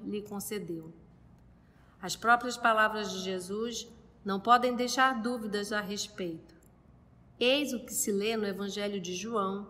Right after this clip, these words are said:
capítulo três, versículo de três a sete.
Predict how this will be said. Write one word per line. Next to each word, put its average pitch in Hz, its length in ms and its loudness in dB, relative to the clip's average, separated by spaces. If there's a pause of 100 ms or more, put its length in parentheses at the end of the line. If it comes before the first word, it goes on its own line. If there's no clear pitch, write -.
(460)
capítulo 202 560 -4
três, 202 560 -4 (240)
versículo 196 640 -4
de 185 140 -6
três 202 540 -6
a 220 80 -2
sete. 180 720 -8